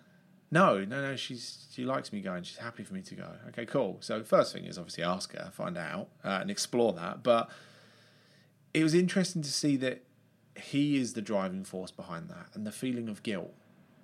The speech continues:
I've had this. I have this. I still get this sometimes, that guilt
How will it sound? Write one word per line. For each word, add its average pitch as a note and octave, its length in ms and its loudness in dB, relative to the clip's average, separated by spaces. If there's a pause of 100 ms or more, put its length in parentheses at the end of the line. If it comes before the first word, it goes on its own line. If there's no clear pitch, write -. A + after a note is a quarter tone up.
I've C#3+ 200 10
had G#2 240 -2
this. - 480 -8
I A#2 120 0
have A#2 260 2
this. F#2 300 -8
I A#2+ 40 -10
still F3 160 0
get D3 220 6
this G2+ 160 -6
sometimes, F#2 580 -6
that - 220 -8
guilt G#2 340 2